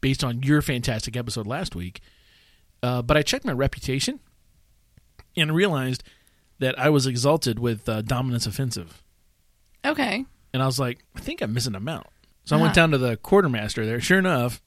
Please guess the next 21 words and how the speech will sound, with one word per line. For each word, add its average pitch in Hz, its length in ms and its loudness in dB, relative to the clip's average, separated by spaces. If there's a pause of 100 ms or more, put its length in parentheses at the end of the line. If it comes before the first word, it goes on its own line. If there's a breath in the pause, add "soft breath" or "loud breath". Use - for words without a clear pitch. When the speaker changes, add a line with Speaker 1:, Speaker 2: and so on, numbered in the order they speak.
(240)
Speaker 1:
mount. 127 380 -4 (120)
The, 120 120 -2
Speaker 2:
Oh, 240 280 2
awesome. 220 500 -2
Speaker 1:
and 233 120 2
it's 214 120 0
a 208 40 -2
really 240 200 0
cool 196 260 4
armored, 160 560 4 (180)
uh, 113 340 0
w-, 127 520 -2
wyvern, 127 380 2
werven 123 560 2
Speaker 2:
Right. 214 320 0 (180)
Speaker 1:
thing. 107 380 -6 (440 soft breath)
Uh, 123 180 -2
he's 208 200 0
really 359 160 0
cool 196 180 0
looking. 90 300 -12